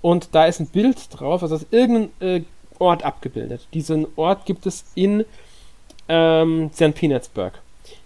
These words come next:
Dazu kommt, dass, äh, man nicht irgendwie von oben drauf, das sieht, man sieht wirklich eine Zeichnung dieser Häuser sozusagen. Also man sieht eine Zeichnung von einem bestimmten Ort. Das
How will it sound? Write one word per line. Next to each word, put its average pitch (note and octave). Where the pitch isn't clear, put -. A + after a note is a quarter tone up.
Dazu G#3+
kommt, F#3
dass, -
äh, E3+
man F3
nicht G#3
irgendwie G3
von F#3+
oben F3+
drauf, D#3
das E3
sieht, F#3+
man F3+
sieht D#3+
wirklich G3
eine F#3
Zeichnung G3+
dieser F3+
Häuser D#3
sozusagen. A2
Also D3+
man D#3
sieht F#3
eine F#3
Zeichnung G3
von F#3+
einem F3+
bestimmten -
Ort. A#2
Das D3